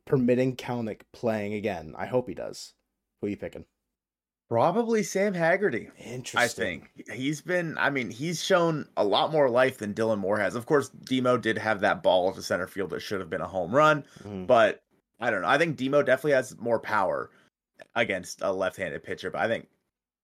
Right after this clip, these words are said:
Speaker 2: Ham Swaggerty, as the comments will call him.
Speaker 1: Bringing out the swags.
Speaker 2: I think that he's a more dynamic player when it comes to slapping the ball around the field
Speaker 1: Mm-hmm.
Speaker 2: and getting on base. I mean, he,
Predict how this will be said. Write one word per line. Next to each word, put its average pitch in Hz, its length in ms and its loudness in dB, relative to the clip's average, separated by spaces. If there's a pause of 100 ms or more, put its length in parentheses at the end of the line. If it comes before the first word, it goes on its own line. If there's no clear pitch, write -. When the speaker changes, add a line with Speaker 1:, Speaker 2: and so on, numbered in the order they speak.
(200)
Speaker 2:
Ham 123 360 2
Swaggerty, 104 680 0 (580)
as 85 180 -6
the 92 80 -8
comments 82 380 -6
will 78 80 -8
call 85 220 -6
him. 80 260 -12
Speaker 1:
Bringing 101 220 -6
out 101 100 -10
the - 60 -16
swags. - 800 -12 (220)
Speaker 2:
I 131 80 2
think 127 340 0
that 110 240 2 (440)
he's 120 280 -6
a 127 40 0
more 117 200 4
dynamic 104 520 2
player 101 320 2
when 92 140 -2
it 82 120 -6
comes 95 340 -6
to 92 120 -10
slapping 95 440 -4
the 92 100 -6
ball 85 280 2
around 73 200 -2
the 78 60 -6
field 127 640 2
Speaker 1:
Mm-hmm. 90 300 -12
Speaker 2:
and 92 360 -2
getting 92 280 -4
on 87 220 -6
base. 92 460 -4
I 78 100 -8
mean, 90 140 -10
he, 110 220 0